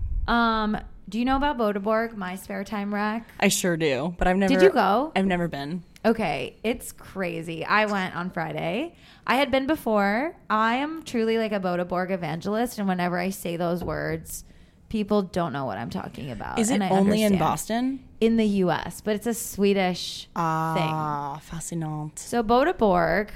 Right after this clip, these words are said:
Speaker 1: I actually need to go to their website 'cause I don't even know how to describe this. But basic-, oh, Bodeborg is questing. That's what they say.
Speaker 2: Mm,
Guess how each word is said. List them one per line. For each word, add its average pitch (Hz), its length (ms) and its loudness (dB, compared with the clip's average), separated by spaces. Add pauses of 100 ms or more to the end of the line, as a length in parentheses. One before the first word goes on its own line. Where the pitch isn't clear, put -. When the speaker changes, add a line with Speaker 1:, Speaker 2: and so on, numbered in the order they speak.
(240)
Speaker 1:
I 233 80 4
actually 285 240 0
need 269 160 -2
to 226 80 -2
go 180 160 0
to 165 60 0
their 135 180 -4
website 143 480 -8
'cause 196 280 0
I 202 140 0
don't 190 160 -2
even 160 220 -8
know 127 120 -4
how 170 120 -6
to 123 100 -10
describe - 500 -8
this. - 240 -6
But 208 140 -2
basic-, 226 400 2
oh, 208 160 6
Bodeborg 214 760 2
is 180 220 -4
questing. - 880 -8 (140)
That's 190 200 -4
what 170 120 -6
they 147 100 -6
say. 202 100 -4
Speaker 2:
Mm, 175 460 -4